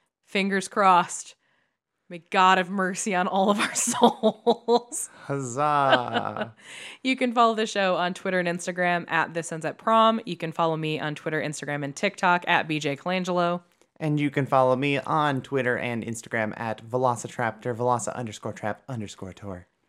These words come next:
Speaker 1: Thank you, as always, to the Sonderbombs for allowing us to use Tidal as our theme song. Congratulations on your new releases and your tour. We love you so very much.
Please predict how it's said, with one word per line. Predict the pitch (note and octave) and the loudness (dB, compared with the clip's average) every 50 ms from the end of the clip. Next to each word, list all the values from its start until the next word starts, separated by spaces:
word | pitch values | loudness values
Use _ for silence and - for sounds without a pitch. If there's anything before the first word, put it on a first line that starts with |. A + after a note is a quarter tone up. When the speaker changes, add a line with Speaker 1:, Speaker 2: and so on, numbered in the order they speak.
| _ _ - | _ _ -8
Speaker 1:
Thank | F#3 F3 E3 D#3 | -6 -6 -4 -4
you, | F3 E3+ | -2 -2
as | E3+ D#3+ E3+ | -2 -2 -2
always, | - G3 G3+ G3+ G3 G3 G3 - | -2 0 0 0 0 0 -2 -4
to | - F3 D#3+ | -6 -8 -6
the | D3+ D#3+ | -6 -6
Sonderbombs | - - B3 A#3+ A#3+ B3 B3 A#3 B3 A#3+ A#3+ A#3+ A#3+ A#3+ A#3+ A#3 - - | -4 0 2 2 4 2 0 0 2 2 2 2 2 0 -2 -4 -8 -10
for | - - G3+ F3+ F3 E3+ D3+ | -10 -6 -4 -2 -2 -2 -2
allowing | C3+ F3 E3+ E3 D#3+ D#3+ D#3+ | -2 -2 -2 -2 -2 -4 -6
us | D#3 D3+ | -6 -8
to | - - | -8 -10
use | D#3 D3 - | -10 -10 -10
Tidal | - - - E3 E3 E3 D#3+ - | -6 -2 0 0 0 0 -2 -4
as | - D#3 D3 | -4 -6 -8
our | D3+ D3 | -8 -10
theme | - _ - G3 G3+ G3+ G3+ G3 | -10 _ -4 -2 -2 -2 -2 -4
song. | - G#3 F#3+ G3 F#3+ F#3+ F#3+ G3 G3 F3+ - | -4 -2 -2 0 0 0 -2 -4 -6 -8 -10
Congratulations | - - F3 D#3+ E3+ E3 D#3+ D#3+ E3 E3 E3 E3 D#3+ - - E3 D#3+ D#3+ - - | -12 -12 -8 -4 -4 -4 -2 -2 -2 -2 -2 -2 -4 -6 -8 -8 -8 -10 -10 -8
on | D#3 D#3 D#3 | -8 -8 -6
your | D#3+ D#3 | -6 -6
new | D#3 D3+ D3 | -6 -6 -6
releases | C#3 D#3 E3+ F#3 F#3 F3 - - F#3 F3+ F3+ - | -6 -6 -4 -4 -4 -4 -2 0 0 0 0 0
and | - - D3 C#3 | -4 -8 -8 -8
your | C#3+ D3 | -8 -8
tour. | D3 - - C#4 C#4 C4+ C4 C4+ C4+ C4 B3+ A#3+ | -8 -6 -2 2 4 6 6 6 6 4 4 2
We | G#3 F#3+ E3+ | 0 0 0
love | E3 D#3+ D#3 | 0 0 0
you | D#3+ D#3+ D3+ | -2 -6 -8
so | - - G#3 A3 | -4 -2 -2 -2
very | G#3+ F#3 E3+ D#3+ D3+ D3+ | 0 0 0 0 -2 -4
much. | D3+ D3+ D3 C#3+ - - | -4 -6 -6 -8 -10 -14